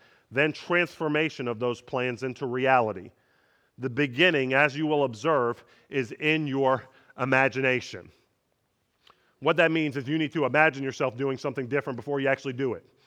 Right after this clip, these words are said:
You need to see yourself living differently before you actually do. It's like taking a shot in basketball, right? They actually say that if you visualize yourself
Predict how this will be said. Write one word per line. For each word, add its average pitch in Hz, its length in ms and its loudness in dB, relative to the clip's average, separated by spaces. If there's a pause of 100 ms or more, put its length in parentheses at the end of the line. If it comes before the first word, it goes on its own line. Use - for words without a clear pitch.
(1400)
You 143 80 -4
need 160 60 2
to 147 80 -2
see 202 240 -2
yourself 151 420 0
living 147 360 2
differently 143 420 -2
before 156 320 -2
you 151 120 2
actually 147 360 2
do. 123 280 -2 (680)
It's - 100 -10
like 151 140 4
taking 165 220 2
a 156 40 0
shot 185 280 4
in 143 80 -4
basketball, 135 540 6
right? 151 280 4 (300)
They 151 80 4
actually 160 240 4
say 180 300 4
that 147 160 2
if 147 120 0
you 156 120 -4
visualize 143 680 4
yourself 151 460 0